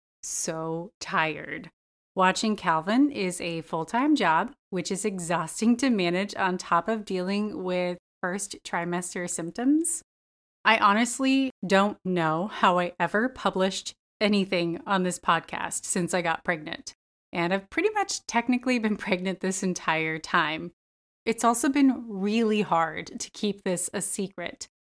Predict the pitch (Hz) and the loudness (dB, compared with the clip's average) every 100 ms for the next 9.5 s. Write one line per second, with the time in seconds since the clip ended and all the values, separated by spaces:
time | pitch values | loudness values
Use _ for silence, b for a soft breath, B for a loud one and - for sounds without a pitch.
0 | - 214 269 285 233 196 226 247 - - | 0 6 6 4 0 0 0 0 -2 -2
1 | 220 208 - 180 180 185 202 226 359 - | -2 0 -2 -2 -2 0 2 2 2 2
2 | 220 190 202 208 190 185 185 185 165 165 | 4 4 2 -2 -2 0 0 0 0 0
3 | 196 269 269 254 - 185 175 190 220 240 | 4 6 8 6 6 -2 0 0 0 0
4 | 196 190 226 196 196 208 254 240 208 220 | 0 0 0 -4 0 4 4 4 0 -2
5 | 214 208 214 - 185 180 185 - 311 349 | -4 -4 -2 0 0 0 -2 2 4 4
6 | - 170 - - - _ _ _ _ _ | 2 -2 -2 -10 -12 _ _ _ _ _
7 | _ - 240 240 226 220 220 247 - - | _ 2 6 6 2 -4 0 0 -2 0
8 | 214 254 262 277 277 - 202 208 240 240 | 4 6 8 8 6 2 0 2 2 0
9 | 214 - 214 202 | -4 -2 0 2